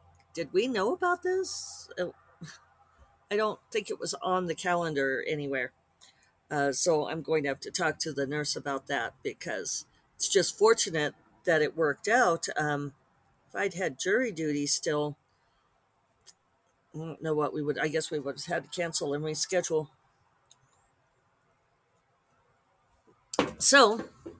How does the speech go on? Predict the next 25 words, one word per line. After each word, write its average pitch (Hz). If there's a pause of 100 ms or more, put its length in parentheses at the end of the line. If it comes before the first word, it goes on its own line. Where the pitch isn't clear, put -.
(220)
things 180
work 233
out. 392 (1080)
Uh, 165
a 156
lot 180
of 190
rain 214 (160)
while 196
I 202
was 202
gone. 233 (340)
The 202
rain 208
gauge 208
had 208
over 202
three 208
inches 220
in 220
it 262
when 196
I 196
got 190
back. 202